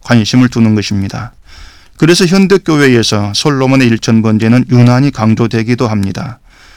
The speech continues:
솔로몬이 일천번제를 드렸기 때문에 하나님이 구하라고 하시고 또 응답하셨다고 하면서 일천번제가 곧 기도 응답의 비결인 것처럼 강조가 되는 것입니다. 그리고 실제로 이 일천번제를 흉내낸 그런 교회도 많이 있습니다.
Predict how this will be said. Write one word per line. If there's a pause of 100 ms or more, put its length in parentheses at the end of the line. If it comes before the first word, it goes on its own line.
(440)
솔로몬이
일천번제를
드렸기
때문에 (300)
하나님이
구하라고
하시고
또
응답하셨다고
하면서 (360)
일천번제가
곧
기도
응답의 (140)
비결인
것처럼
강조가
되는
것입니다. (640)
그리고
실제로 (340)
이
일천번제를
흉내낸
그런
교회도
많이
있습니다.